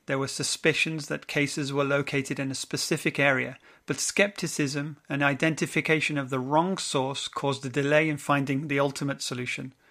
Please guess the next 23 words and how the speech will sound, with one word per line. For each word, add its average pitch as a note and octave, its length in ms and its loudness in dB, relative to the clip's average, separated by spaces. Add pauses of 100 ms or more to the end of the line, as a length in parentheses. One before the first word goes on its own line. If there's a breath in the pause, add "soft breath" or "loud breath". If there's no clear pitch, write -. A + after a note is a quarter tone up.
(420 soft breath)
It D#3 40 -2
was D#3 140 4
only G3 240 6
when G3+ 220 2
John F3 260 2
Snow, C#3+ 540 0 (140)
an C3 120 -2
obstetrician C3+ 760 0
by B2+ 140 0
qualification, C3 920 -4 (320 loud breath)
mapped D#3+ 340 2
the F#3 100 2
data C#3+ 520 0
in C3 140 -2
a C3+ 80 0
now C#3+ 300 2
famous C#3+ 540 0
infographic, C#3 800 -2 (460 loud breath)
that D3 160 2
the D3+ 200 4
insight F3+ 460 2
was C3+ 160 -4
discovered C3+ 640 -2